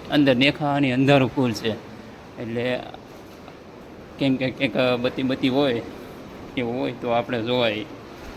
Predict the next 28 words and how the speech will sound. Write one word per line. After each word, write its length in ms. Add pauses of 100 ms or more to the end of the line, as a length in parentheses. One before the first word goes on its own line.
(300)
નકર 260
કાંઈ 180
અંધારે 380
તો 60 (140)
કેમ 200
કે 60 (100)
પડાય 280
એવું 200
છે 100
આમાં 260
જુઓ. 160 (800)
આવી 240
જ 60
છે 80 (100)
પથ્થર 400
અંદર. 200 (500)
એટલે 260 (460)
એમનેમ 280
તો 60
ન 80 (140)
જોવાય. 220 (840)
જો 160
આ 100
ભાઈબંધનો 400
આભાર 340
માનીએ 300
આપણે 220 (720)
કે 100